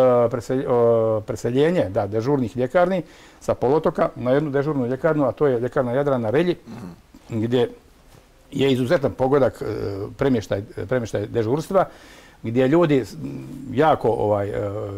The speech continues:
Speaker 1: svraćaju, puno svraćaju i gdje imam jako veliki promet. Tako da sam ja onda, e, htio da to bude uz prometnicu i, m, i mi, ja sam obišao od Čazmatransa, dakle tamo, e, Intermoda,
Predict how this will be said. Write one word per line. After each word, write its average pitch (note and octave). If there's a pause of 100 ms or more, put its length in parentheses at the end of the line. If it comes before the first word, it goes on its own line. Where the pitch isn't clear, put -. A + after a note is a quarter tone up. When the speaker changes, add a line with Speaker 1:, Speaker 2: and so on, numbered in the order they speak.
(120)
Speaker 1:
svraćaju, C#3 (120)
puno E3
svraćaju D3+
i B2
gdje B2
imam C3
jako B2
veliki G2+
promet. E2+ (1300)
Tako D#3
da F#3
sam D#3
ja F3
onda, C3+
e, - (420)
htio F#3+
da C3
to E3+
bude C#3+
uz A2+
prometnicu F3
i, B2
m, A#2
i A#2
mi, D#3+ (120)
ja D#3
sam C#3+
obišao D#3 (480)
od B2+ (120)
Čazmatransa, D#3 (180)
dakle G#2+
tamo, A2
e, - (440)
Intermoda, D#3+